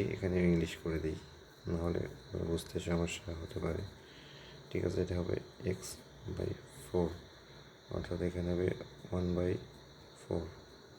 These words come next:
ওকে, আমাদের অঙ্ক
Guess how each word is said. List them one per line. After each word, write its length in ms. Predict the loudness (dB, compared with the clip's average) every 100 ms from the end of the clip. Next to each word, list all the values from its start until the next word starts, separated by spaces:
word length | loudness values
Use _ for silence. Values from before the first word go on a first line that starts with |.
| -18 -18 -18 -18 -18 -16 -16 -16 -18 -18 -18 -18 -18 -20 -20 -20 -20 -20 -18 -18 -16 -16 -16 -16 -16 -18 -2 0
ওকে, 200 | 2 2 2 -2 -14 -16 -18 -18 -8 2
আমাদের 220 | 6 8
অঙ্ক 120 | 8